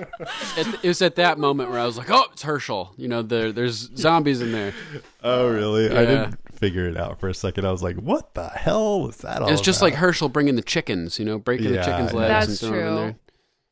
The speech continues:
Speaker 1: <laughs> So many parallels. It was, and it, that happened in season two of The Walking Dead. And what season are we on now? Fear the Walking Dead?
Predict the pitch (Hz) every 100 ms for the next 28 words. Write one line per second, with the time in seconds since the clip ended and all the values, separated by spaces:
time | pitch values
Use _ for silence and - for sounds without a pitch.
0 | - - - - - - 240 196 254 269
1 | - 254 - 196 208 170 156 160 165 139
2 | 107 110 135 127 - 156 151 135 160 156
3 | 170 175 143 123 139 127 117 - 143 143
4 | 123 107 107 101 - 110 101 107 127 107
5 | 90 107 107 131 127 127 120 123 120 117
6 | 113 120 104 107 120 127 120 123 131 131
7 | 135